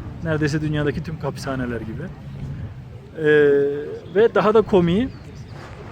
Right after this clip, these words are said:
suçlular eğer isterlerse aileleriyle birlikte, yani karıları, karısı ve çocuklarıyla birlikte kalabiliyor içeride. Bu çok enteresan. Ee, ve kadınlar ve çocuklar istedikleri gibi hapishaneye girip çıkabiliyorlar doğal olarak. Onlar suçlu olmadığı için.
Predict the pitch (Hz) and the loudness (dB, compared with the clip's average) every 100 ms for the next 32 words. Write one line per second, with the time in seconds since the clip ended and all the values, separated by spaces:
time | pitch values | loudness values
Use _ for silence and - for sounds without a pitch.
0 | - - 185 208 214 220 185 196 190 - | -12 -4 -2 2 0 2 2 4 4 4
1 | 185 208 214 220 220 165 175 190 208 196 | 2 2 0 -2 0 2 4 4 6 4
2 | 160 151 135 131 135 131 160 160 165 165 | 4 2 -2 -4 -4 -2 2 2 4 4
3 | 180 - - 160 160 - 202 170 165 160 | 2 -4 -6 -2 -2 0 0 0 -2 -2
4 | 170 180 151 147 143 - 135 180 170 185 | 2 4 2 -2 -2 0 2 2 2 4
5 | 180 127 - 123 110 214 - - - - | 4 4 0 -8 -8 -10 -10 -14 -14 -12
6 | 196 - 190 151 139 127 123 - 113 - | -6 0 2 2 0 -2 -2 -4 -6 -8
7 | - - - - - - - 143 139 139 | -12 -16 -14 -12 -10 -10 -4 0 2 2
8 | 139 139 139 143 185 233 226 - - 180 | 2 2 0 2 4 4 2 -6 0 2
9 | 208 214 202 185 190 180 220 226 - 202 | 4 4 4 2 2 2 0 -2 -4 -4
10 | 196 202 190 170 165 - 165 165 160 220 | 2 2 2 2 0 2 0 0 0 -2
11 | - - 185 160 123 120 139 127 123 135 | -2 0 2 2 0 2 2 2 0 -4
12 | 135 - - 151 139 139 208 185 185 | -4 -6 -4 0 0 0 -2 -2 -4